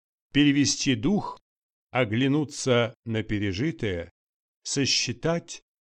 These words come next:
прожитые годы. Так в пути оглядываются назад,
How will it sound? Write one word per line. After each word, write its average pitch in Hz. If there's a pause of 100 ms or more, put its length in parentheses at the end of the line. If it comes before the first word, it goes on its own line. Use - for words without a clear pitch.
(140)
прожитые 120
годы. 87 (920)
Так 117
в -
пути 120 (380)
оглядываются 120
назад, 110